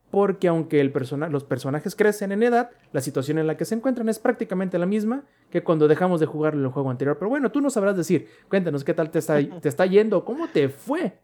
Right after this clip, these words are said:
Speaker 1: con Star Wars Jedi Survivor.
Speaker 2: ¿Cómo me sigue yendo? Este, esperemos que todavía no se escuche el eco, eco, eco. Am, pues mira, este, cre-, creo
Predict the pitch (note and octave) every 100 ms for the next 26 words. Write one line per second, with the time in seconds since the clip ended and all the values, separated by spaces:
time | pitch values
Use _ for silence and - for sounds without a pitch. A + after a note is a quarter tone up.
0 | _ - D#3+ C3 D#3+ D#3+ F3 F#3 C#3 C3+
1 | C#3 B2 A#2+ B2 _ _ _ _ _ _
2 | _ _ - A#3+ E4+ C4+ C3+ - F3 E3+
3 | C3+ C3 A2+ A2+ _ - B2+ B2+ _ _
4 | C#3 C3 C3 B2+ B2 - - F#3+ F#3 -
5 | E3+ E3+ D#3 - - D3+ C3+ - C#3 C#3
6 | - G#3+ A3 _ C#3 - D3 D3+ G3 -
7 | - - F3+ F3+ F3+ - _ _ - F#3+
8 | G3+ D3 _ _ - F#3 F#3 F3+ _ _
9 | F#3 F#3 F3+ F3+ F3+ E3+ _ _ A3+ -
10 | C4